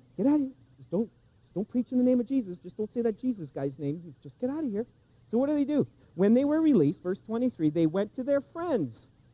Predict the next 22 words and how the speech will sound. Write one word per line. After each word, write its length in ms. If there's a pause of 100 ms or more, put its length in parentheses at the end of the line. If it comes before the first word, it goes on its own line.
(100)
and 160
reported 540
what 200
the 60
chief 380
priests 280
and 100
elders 320
said 260
to 80
them. 280 (460)
And 280
when 320
they 140
had 100
heard 340
it, 220
they 160
lifted 420
their 180
voices 580
in 420